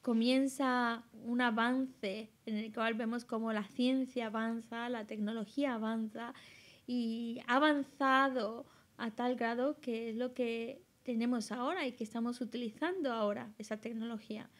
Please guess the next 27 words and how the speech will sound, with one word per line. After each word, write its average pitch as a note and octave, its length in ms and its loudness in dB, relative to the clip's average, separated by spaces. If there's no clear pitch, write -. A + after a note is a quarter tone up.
Y B3+ 120 2
por A#3+ 200 4
supuesto D4+ 800 2
que A#3 380 2
es A#3 220 0
beneficiosa, A#3 800 2
so-, A#3+ 360 0
por A#3 120 0
supuesto B3 520 2
que C4 120 2
ha, A#3+ 320 4
nos A3+ 260 0
ha C4 100 4
resuelto B3+ 760 2
problemas, A#3+ 680 2
pero C4+ 160 8
también E4 360 2
es E4 140 0
verdad G#3+ 360 0
que A3+ 120 -4
nos A3+ 180 0
ha B3 100 2
traído C4 480 2
nuevos A#3 600 0
problemas, - 760 -6
nuevas A#3+ 420 6
dificultades. - 800 -10